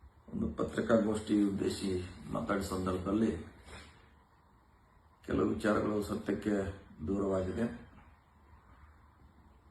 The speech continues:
ಕೆಲವು ಸಂಜೆ ಪತ್ರಿಕೆಗಳು ಕೂಡ ಗಮನಿಸಿದ್ದೇನೆ. ಅದರಲ್ಲಿ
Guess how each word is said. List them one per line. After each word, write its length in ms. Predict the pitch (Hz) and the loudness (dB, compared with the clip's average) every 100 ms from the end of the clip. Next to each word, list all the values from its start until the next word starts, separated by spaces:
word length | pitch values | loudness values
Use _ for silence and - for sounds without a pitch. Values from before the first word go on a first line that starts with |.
| - - | -20 -10
ಕೆಲವು 220 | - - - | -2 0 0
ಸಂಜೆ 240 | 110 110 - - | 0 2 0 0
ಪತ್ರಿಕೆಗಳು 500 | 113 104 107 110 107 127 | -2 0 0 0 0 2
ಕೂಡ 100 | 127 107 95 - - - - - 95 | 4 4 0 -8 -14 -20 -20 -8 -2
ಗಮನಿಸಿದ್ದೇನೆ. 680 | 101 101 - - 92 95 - - - - - - - - - - - - - - - - | 2 2 0 -2 -2 0 -2 -6 -16 -20 -20 -20 -20 -20 -20 -20 -20 -20 -20 -20 -10 -2
ಅದರಲ್ಲಿ 480 | - - 110 107 104 | -2 2 4 6 6